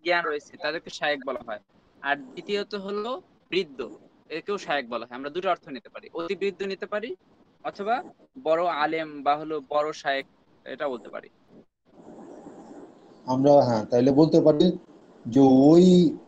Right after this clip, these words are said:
Speaker 2: আহ, ওই নে-, ওই বড় নেতার
Speaker 1: লাইসা, নেতা না, নেতা ভিন্ন বিষয়, শায়েখ ভিন্ন বিষয়,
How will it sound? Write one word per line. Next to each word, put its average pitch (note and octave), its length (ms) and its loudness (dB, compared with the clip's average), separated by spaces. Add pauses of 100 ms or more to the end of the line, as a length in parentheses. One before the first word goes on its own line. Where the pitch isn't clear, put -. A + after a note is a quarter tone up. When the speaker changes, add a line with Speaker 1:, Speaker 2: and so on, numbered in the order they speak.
(160)
Speaker 2:
আহ, A2+ 440 0 (1900)
ওই D#3+ 320 8
নে-, F3 280 6 (100)
ওই E3 300 8
বড় D#3+ 360 6
নেতার D#3 640 4 (1200)
Speaker 1:
লাইসা, F3+ 340 -4
নেতা F3+ 280 -2
না, C3+ 200 -2
নেতা F#3+ 460 -4
ভিন্ন F3 220 -10
বিষয়, C#3+ 260 -10
শায়েখ E3 400 -4
ভিন্ন D3 200 -14
বিষয়, A#2+ 320 -20